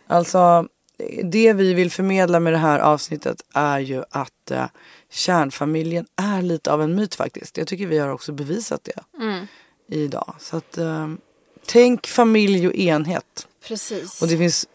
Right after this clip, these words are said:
Speaker 1: väldigt många
Speaker 2: Mm.
Speaker 1: olika typer av familjekonstellationer.
Speaker 2: Mm.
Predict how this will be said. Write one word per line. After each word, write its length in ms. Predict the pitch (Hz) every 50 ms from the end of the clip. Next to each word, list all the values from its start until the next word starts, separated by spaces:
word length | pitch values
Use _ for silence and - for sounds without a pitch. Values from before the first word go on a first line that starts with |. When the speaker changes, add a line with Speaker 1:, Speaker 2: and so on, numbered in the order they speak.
| _ _ _
Speaker 1:
väldigt 480 | 147 143 170 165 160 151 147 143 135 139
många 300 | 139 135 135 131 131 120
Speaker 2:
Mm. 160 | 120 139 135
Speaker 1:
olika 260 | 131 131 117 113 120
typer 500 | - - - 151 131 120 - - - - -
av 280 | - - - - - - _
familjekonstellationer. 1040 | - - - 147 139 - - - - - 127 - - 127 131 - - - - - 147 - _ _ _ 240
Speaker 2:
Mm. 280 | 214 214 190 208 233